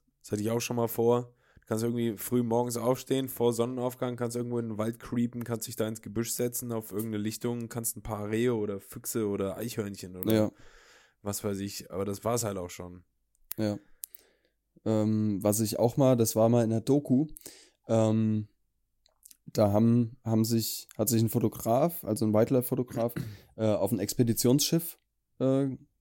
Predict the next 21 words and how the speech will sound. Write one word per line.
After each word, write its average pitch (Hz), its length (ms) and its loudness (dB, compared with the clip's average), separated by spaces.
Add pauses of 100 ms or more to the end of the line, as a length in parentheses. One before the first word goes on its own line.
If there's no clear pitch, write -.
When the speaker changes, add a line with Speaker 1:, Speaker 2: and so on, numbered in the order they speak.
(280)
Speaker 2:
gepackt - 640 -2
mit 120 240 2
einer 113 200 2
Crew 151 320 4
und 131 180 -2
die 120 80 2
sind 123 200 2
dann 120 120 4
rausgefahren. 120 720 0 (360)
Ich - 100 -8
weiß 113 160 4
nicht 127 160 2
mehr 117 120 4
genau 110 260 2
wo, 127 300 4
aber 113 180 4
da 110 100 4
gab's 117 220 -2
halt 110 120 0
weiße 107 280 2
Haie. 104 260 0